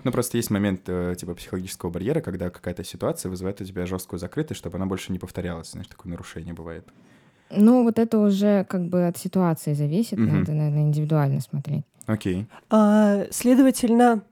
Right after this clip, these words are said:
Speaker 3: такой вопрос. Как выстраивать личные границы? Что нужно для этого сделать? И самый-то интересующий меня вопрос: как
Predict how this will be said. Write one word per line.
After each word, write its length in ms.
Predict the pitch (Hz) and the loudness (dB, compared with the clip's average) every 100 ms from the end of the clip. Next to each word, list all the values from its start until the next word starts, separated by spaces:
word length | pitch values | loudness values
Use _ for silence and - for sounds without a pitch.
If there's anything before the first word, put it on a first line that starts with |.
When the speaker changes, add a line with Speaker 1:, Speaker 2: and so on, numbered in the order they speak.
| - | 4
Speaker 3:
такой 300 | 294 269 214 | 4 6 4
вопрос. 420 | 196 - 220 - | 2 0 -2 -4
Как 320 | - 247 254 - | 0 0 0 -2
выстраивать 760 | 202 - - 277 214 170 - | 0 2 4 4 4 0 -10
личные 320 | 196 - 185 175 | -12 -6 -6 -4
границы? 500 | 185 180 202 - - | -4 -6 -6 -8 -10
Что 320 | - 226 233 | -2 2 4
нужно 340 | 208 208 208 | 4 2 0
для 180 | 190 196 | -4 -6
этого 240 | 202 190 175 | -10 -10 -12
сделать? 720 | 170 180 269 285 214 160 - | -8 -4 -2 0 -2 -4 -10
И 480 | - 160 156 - - - - _ _ _ _ | -12 -10 -10 -12 -16 -18 -20 _ _ _ _
самый-то 680 | - 202 208 180 - 170 - | -4 0 0 -2 -8 -12 -4
интересующий 720 | 226 - 220 196 226 208 - | -2 0 0 2 4 2 2
меня 260 | 196 190 190 | 2 4 2
вопрос: 480 | 175 - 202 254 - _ - | 0 -4 -4 -6 -14 _ -8
как 400 | 220 196 - | -6 -6 -8